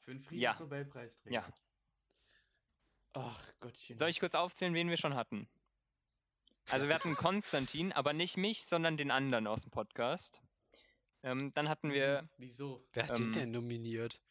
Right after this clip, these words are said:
Speaker 2: ähm, er selbst, ja.
Speaker 3: Hä, ich hab
Speaker 2: Ich glaub,
Speaker 3: den
Speaker 2: das
Speaker 3: ganzen
Speaker 2: geht sogar
Speaker 3: Podcast
Speaker 2: im
Speaker 3: nominiert.
Speaker 2: Äh, das war ne, das ist eine Lüge. Ähm, also eigentlich hast du ja gesagt, mich, und dann hast du den ganzen Podcast ein-, ja,
Speaker 3: Nee,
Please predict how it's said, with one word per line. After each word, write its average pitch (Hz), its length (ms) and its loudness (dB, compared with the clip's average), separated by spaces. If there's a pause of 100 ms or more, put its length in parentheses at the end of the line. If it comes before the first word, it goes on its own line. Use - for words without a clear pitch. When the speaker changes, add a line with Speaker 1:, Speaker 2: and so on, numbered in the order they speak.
(300)
Speaker 2:
ähm, 143 300 2
er 147 200 4
selbst, 131 560 0
ja. 123 200 -4 (400)
Speaker 3:
Hä, 135 260 -2
ich - 140 -4
hab 135 60 2
Speaker 2:
Ich - 80 -4
glaub, 160 140 4
Speaker 3:
den 127 60 2
Speaker 2:
das 147 80 2
Speaker 3:
ganzen 131 80 -4
Speaker 2:
geht 170 160 2
sogar 117 180 4
Speaker 3:
Podcast 113 160 2
Speaker 2:
im 110 40 0
Speaker 3:
nominiert. 117 640 -2 (960)
Speaker 2:
Äh, 135 260 -4
das 135 280 -8
war 123 340 2
ne, 120 260 -2
das 135 180 -4
ist - 60 -10
eine 113 100 -2
Lüge. 123 320 -4 (160)
Ähm, 127 520 -4 (1600)
also 127 380 0
eigentlich 156 380 2
hast 143 160 0
du 143 80 2
ja 131 120 4
gesagt, 131 440 0
mich, 139 520 2 (140)
und 131 220 -2
dann 139 200 0
hast 123 200 -2
du - 40 -12
den 113 140 -2
ganzen 110 200 -6
Podcast - 520 -6
ein-, 110 300 -6 (280)
ja, 127 140 -6
Speaker 3:
Nee, 123 240 -2